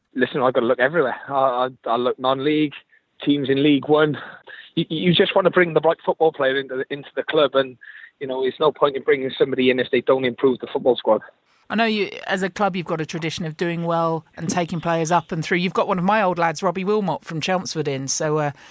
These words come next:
Speaker 2: you can lend him back if you want any time. How, how is it looking then with the, the team? 'Cause you've gotta go, try and do that bit where you don't un-, unbalance the squad as well when you've got one eye on the league and, of course, still in the cup.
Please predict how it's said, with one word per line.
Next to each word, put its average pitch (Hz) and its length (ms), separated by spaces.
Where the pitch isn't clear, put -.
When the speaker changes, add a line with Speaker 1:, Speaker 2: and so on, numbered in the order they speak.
Speaker 2:
you 214 80
can 214 140
lend 220 180
him 202 120
back 185 240
if 175 100
you 175 80
want 156 200
any 160 200
time. 160 300
How, 294 260
how 320 260
is 320 100
it 233 120
looking 233 320
then 202 220
with 208 120
the, 214 220
the 208 100
team? 214 220
'Cause 214 160
you've 226 80
gotta 277 160
go, 269 140
try 254 260
and 233 80
do 226 80
that 214 160
bit - 160
where 208 80
you 208 60
don't 208 220
un-, 196 220
unbalance 208 720
the 175 80
squad 185 300
as 165 160
well 185 240
when 180 120
you've 170 80
got - 100
one 185 140
eye 190 80
on 185 160
the 175 60
league 180 180
and, 180 100
of 165 80
course, 196 220
still 190 140
in 185 100
the 180 80
cup. - 340